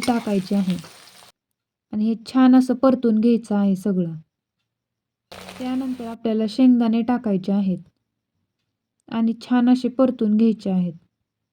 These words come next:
त्यानंतर आपल्याला जो सोलून घेतलेला वाटाणा आहे, तो टाकायचा आहे.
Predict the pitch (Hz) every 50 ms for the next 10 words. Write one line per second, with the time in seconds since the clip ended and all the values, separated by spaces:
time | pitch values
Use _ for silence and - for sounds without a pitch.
0 | _ _ _ _ _ _ _ _ _ _ _ _ _ _ _ _ _ _ _ _
1 | _ _ _ _ _ _ _ _ _ _ _ _ - 233 233 247 254 262 262 254
2 | 247 233 233 233 233 _ - 226 214 214 214 214 202 196 220 220 - 254 254 240
3 | 233 226 226 233 254 254 254 220 208 214 220 220 226 220 - 220 214 226 226 220
4 | 214 202 196 196 - 233 226 226 233 226 226 208 190 185 185 - 196 202 190 190
5 | 190 175